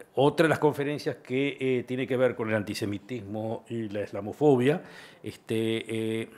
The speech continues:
va unida a todo esto, pero de una perspectiva, eh, es una, más bien la perspectiva de, del lado de ustedes.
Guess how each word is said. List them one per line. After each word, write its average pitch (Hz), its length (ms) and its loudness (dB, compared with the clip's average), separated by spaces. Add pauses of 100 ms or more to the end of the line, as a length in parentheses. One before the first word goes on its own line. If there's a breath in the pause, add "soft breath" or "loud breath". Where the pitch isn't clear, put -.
(580 soft breath)
va 139 120 6
unida 151 540 6
a - 100 0
todo 127 220 6
esto, 139 320 4
pero 117 160 4
de 131 80 4
una 135 180 2
perspectiva, 151 800 -2 (1200 loud breath)
eh, 90 340 -12 (1200 loud breath)
es - 80 -10
una, 123 120 0
más 127 260 2
bien 143 160 8
la 139 100 6
perspectiva 135 440 4
de, 113 220 2
del 110 200 -2
lado 123 220 4
de 110 60 0
ustedes. - 640 -4